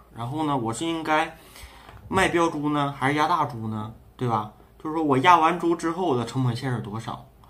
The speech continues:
因为你心里没有数，所以说猪呢掉价呢，对于你来说就非常恐慌。然后猪涨价了呢，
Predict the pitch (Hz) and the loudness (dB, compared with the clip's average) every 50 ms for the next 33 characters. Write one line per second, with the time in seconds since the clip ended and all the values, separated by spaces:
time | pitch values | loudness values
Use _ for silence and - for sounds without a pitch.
0 | - - - - - - _ - 170 185 190 185 175 143 131 123 113 113 - - | -20 -20 -20 -20 -20 -20 _ -4 -2 0 0 2 4 4 4 4 2 -2 -4 -2
1 | - 175 170 165 139 117 104 101 98 104 120 156 165 127 104 - - - 202 175 | -2 0 2 2 2 2 0 -2 -2 -2 0 0 0 -2 -2 -6 -2 2 2 2
2 | - - - - - - 170 165 143 147 151 151 156 165 156 156 165 160 147 123 | 2 -2 -8 -18 -6 -2 -2 -2 0 0 -2 -2 -2 -2 0 0 0 0 0 0
3 | 113 113 - - - - - 214 170 135 143 151 143 135 123 117 113 117 117 147 | 0 -2 -6 -12 -6 2 4 4 4 4 4 2 0 0 0 -2 -4 -6 -4 -4
4 | 139 127 131 135 131 117 90 90 107 110 123 123 131 127 127 127 127 - - - | -2 0 2 0 0 0 -2 -6 -6 -6 -4 -4 -2 -2 -2 -2 -2 -6 -10 -16
5 | - - - - - - _ - - - - 143 135 135 - 160 160 151 139 139 | -20 -20 -20 -20 -20 -20 _ -20 -20 -14 -8 -8 -6 -4 -4 -4 -4 -2 0 0
6 | 147 147 147 - - - - - - - - - - 127 117 - 120 131 135 135 | -2 -2 -6 -14 -20 -20 -20 -20 -20 -20 -20 -6 -4 -2 -2 -2 0 0 0 0
7 | 139 139 139 - - - - - - - 131 143 143 185 185 196 196 - 120 69 | 0 -2 -8 -16 -20 -20 -20 -20 -10 -6 -6 -4 0 2 0 2 4 4 2 2
8 | 85 110 156 160 170 160 139 127 123 120 120 120 123 | 2 2 4 4 6 6 2 0 0 -2 -2 -4 -8